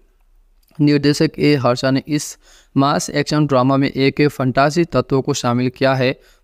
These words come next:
जो कि सामूहिक दृश्य और चरमोत्कर्ष भाग को बड़े करीने से प्रस्तुत किया गया है। उन्होंने गोपी चंद को भी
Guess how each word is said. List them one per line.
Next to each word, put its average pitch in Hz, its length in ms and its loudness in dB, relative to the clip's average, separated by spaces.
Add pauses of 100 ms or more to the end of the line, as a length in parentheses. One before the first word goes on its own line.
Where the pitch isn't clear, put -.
जो 147 120 2
कि 156 160 2
सामूहिक 156 520 2
दृश्य 147 360 0
और 143 240 0
चरमोत्कर्ष 139 800 -2
भाग 123 240 0 (100)
को 143 120 2
बड़े 143 240 2
करीने 127 340 -2
से 139 140 0
प्रस्तुत 135 460 -2
किया 117 280 0
गया 123 200 0
है। 123 160 -2 (340)
उन्होंने 143 440 2
गोपी 131 340 -2
चंद 131 260 -2
को 143 160 -2
भी 139 260 0